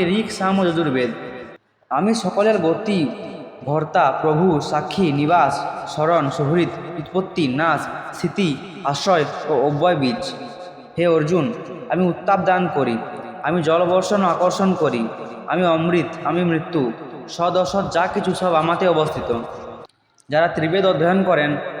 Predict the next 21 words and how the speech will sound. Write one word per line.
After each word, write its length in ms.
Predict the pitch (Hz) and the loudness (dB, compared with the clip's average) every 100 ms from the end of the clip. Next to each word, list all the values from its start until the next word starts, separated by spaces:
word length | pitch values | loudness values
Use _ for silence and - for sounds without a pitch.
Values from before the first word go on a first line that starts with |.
| - - | -8 -2
যজ্ঞাবশিষ্ট 640 | 143 143 185 185 180 185 196 180 | 0 2 2 4 2 0 -2 -2
সৌম্র 240 | 170 175 190 | 0 2 2
স্নান 200 | 185 185 185 | 2 0 2
করেন 220 | 180 160 156 147 - - - 135 | 4 2 2 -2 -8 -10 -4 0
এবং 140 | 147 147 | 0 0
স্বর্গলাভের 580 | 151 147 170 180 175 196 160 | 0 0 4 4 4 4 4
বাসনায় 400 | 151 190 175 147 | 2 2 0 2
যজ্ঞের 320 | 143 147 175 180 | 0 2 2 2
মাধ্যমে 320 | 175 170 180 175 | 2 2 2 4
আমার 180 | 170 160 | 4 2
উপাসনা 320 | 160 160 180 180 | 2 0 0 2
করেন, 220 | 156 143 143 - - - - | 0 0 -2 -6 -10 -8 -2
তারা 160 | 151 170 | 0 2
পাপমুক্ত 480 | 160 165 175 185 - 208 | 2 2 2 0 0 -2
হয়ে 180 | 180 165 156 | 2 2 2
পুণ্যকর্মের 600 | 160 170 190 196 196 196 190 | -2 0 0 2 2 2 0
ফলস্বরূপ 480 | - 180 180 165 165 - | 0 0 2 2 2 0
ইন্দ্রলোক 360 | 165 170 190 180 165 | 0 2 2 4 2
লাভ 120 | 139 131 | 2 2
করেন। 180 | 123 117 - - - - - _ - - _ - | 0 0 -4 -8 -10 -14 -18 _ -20 -20 _ -6
সেই 180 | 175 | -2